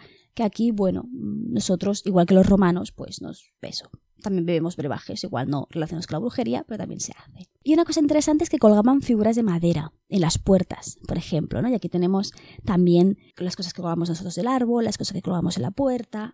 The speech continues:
¿vale? Que podemos ver también la relación. Obviamente todo tenía una simbola-, una simbología, ¿no? Y estaba más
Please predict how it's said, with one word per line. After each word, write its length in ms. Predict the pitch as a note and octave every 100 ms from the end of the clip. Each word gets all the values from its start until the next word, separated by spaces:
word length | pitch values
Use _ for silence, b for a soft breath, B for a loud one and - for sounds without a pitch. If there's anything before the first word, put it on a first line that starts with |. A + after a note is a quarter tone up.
| -
¿vale? 220 | G3 A#3+
Que 80 | A#3
podemos 340 | G#3+ A3+ A3+
ver 220 | G3 G#3
también 340 | - G3+ F#3 F#3+
la 80 | G3
relación. 480 | F3 E3 - F3+
Obviamente 460 | E3 E3+ F3 F#3 G#3+
todo 200 | - F#3+
tenía 200 | F3+ F3
una 100 | F3+
simbola-, 400 | F#3+ F#3 F3 F3+ -
una 220 | F3 F3
simbología, 720 | - F#3 F3 E3 - G3+ E3
¿no? 120 | F#3
Y 120 | G#3 F3+
estaba 240 | - A#2+
más 280 | E3+ F3